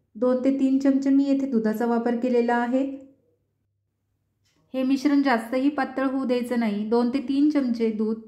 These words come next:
सफिशियंट आहे. थोडंसं ओलसर आपल्याला फक्त करायचं आहे. व्यवस्थित हे मिश्रण मिक्स झाल्यानंतर हाताला मी येथे थोडंसं तूप लावून घेत आहे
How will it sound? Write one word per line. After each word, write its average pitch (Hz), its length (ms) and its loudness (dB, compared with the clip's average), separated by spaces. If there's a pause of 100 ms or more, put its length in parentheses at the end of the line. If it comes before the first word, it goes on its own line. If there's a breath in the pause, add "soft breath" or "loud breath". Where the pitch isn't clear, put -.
(140)
सफिशियंट 254 540 -4
आहे. 240 300 0 (500 loud breath)
थोडंसं 262 300 2
ओलसर 247 400 2
आपल्याला 247 360 0
फक्त 226 360 -6
करायचं 202 340 -4
आहे. 190 300 -4 (1900)
व्यवस्थित 277 580 0
हे 285 100 4
मिश्रण 247 420 -2 (340)
मिक्स 233 240 -6 (320)
झाल्यानंतर 240 640 0
हाताला 240 440 -2
मी 262 180 -2
येथे 240 220 -2
थोडंसं 214 400 0
तूप 226 200 -4
लावून 226 220 2
घेत 240 200 0
आहे 226 280 2